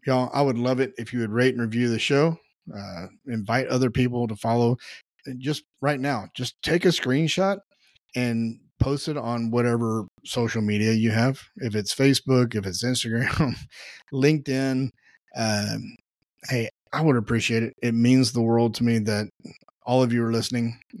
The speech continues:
that you're, uh, giving me the feedback that you do. It is not lost on me. Thank you for being part of this community and, and helping leaders get better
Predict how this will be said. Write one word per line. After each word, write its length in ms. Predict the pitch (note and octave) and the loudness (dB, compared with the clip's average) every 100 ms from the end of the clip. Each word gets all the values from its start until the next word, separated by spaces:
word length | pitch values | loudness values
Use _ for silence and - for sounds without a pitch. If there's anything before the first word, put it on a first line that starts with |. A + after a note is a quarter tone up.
| A2 | -4
that 280 | G2+ G2+ G2+ | 0 0 -2
you're, 300 | - G2+ G2 G2+ - - - - | -4 -4 -4 -6 -14 -20 -20 -14
uh, 140 | A#2+ G#2+ | -12 -6
giving 180 | A2+ D3 | 0 4
me 120 | C3+ | 4
the 120 | B2 | 4
feedback 520 | A2 C3 C3+ A#2+ A#2 A2+ | 4 4 4 4 2 0
that 200 | G2+ - | -4 -2
you 80 | |
do. 380 | G2+ A2+ C3 D#3 - _ _ _ - | 0 4 4 4 -2 _ _ _ -10
It 140 | A2+ | -4
is 180 | G#2 G#2 | -2 -2
not 360 | A2+ A#2 B2+ B2+ | 0 2 4 2
lost 340 | A#2 A2+ - | 0 -2 -4
on 120 | G#2 G2 | -12 -16
me. 140 | - _ - | -18 _ -8
Thank 280 | C3 C3+ - | -4 -4 -4
you 220 | G2+ F#2+ - _ _ _ _ _ _ | -8 -10 -18 _ _ _ _ _ _
for 320 | G#2+ G#2 G2+ | -2 0 0
being 380 | F#2 G2 A#2 A2+ | 0 2 2 2
part 240 | G2 A2 A2 | 2 0 2
of 60 | |
this 180 | G#2 G2+ | 0 -2
community 540 | - G#2+ G#2+ G2+ G2+ - - - - _ | -2 -2 0 0 -2 -4 -16 -18 -20 _
and, 320 | C3+ B2 - | -12 -12 -10
and 240 | - G#2 | -6 -4
helping 380 | - A#2+ A#2+ A2 | 0 0 0 0
leaders 440 | G#2+ G#2+ G2+ F#2+ - | 0 0 0 -2 -2
get 300 | A2+ G2+ G2+ | -2 -2 2
better 380 | G2+ F#2 F2 | 2 2 -2